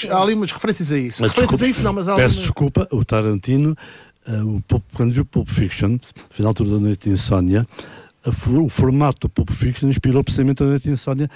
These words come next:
Speaker 3: assim como inspira este.
Speaker 2: E por coincidência nós vimos o Pulp Fiction há vinte e tal anos
Speaker 3: É verdade,
Speaker 2: juntos. Fomos
Speaker 3: é
Speaker 2: os
Speaker 3: ver-,
Speaker 2: dois
Speaker 3: é Leiria.
Speaker 2: É Leiria, exatamente.
Speaker 3: <laughs> É verdade.
Speaker 2: Coincidência. E o, nessa parte, essa primeira parte do road book,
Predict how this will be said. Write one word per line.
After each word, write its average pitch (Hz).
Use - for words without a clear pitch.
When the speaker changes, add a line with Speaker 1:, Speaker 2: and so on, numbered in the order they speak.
Speaker 3:
assim 135
como 147
inspira 147
este. 113
Speaker 2:
E -
por 254
coincidência 254
nós 254
vimos 233
o 233
Pulp 208
Fiction 247
há 214
vinte 202
e 208
tal 202
anos 226
Speaker 3:
É 120
verdade, 131
Speaker 2:
juntos. -
Fomos 202
Speaker 3:
é 131
Speaker 2:
os 139
Speaker 3:
ver-, 190
Speaker 2:
dois -
Speaker 3:
é 123
Leiria. 120
Speaker 2:
É 107
Leiria, 196
exatamente. 131
Speaker 3:
<laughs> -
É -
verdade. 139
Speaker 2:
Coincidência. 139
E 220
o, 254
nessa 196
parte, 214
essa 202
primeira 226
parte 175
do 165
road 180
book, 190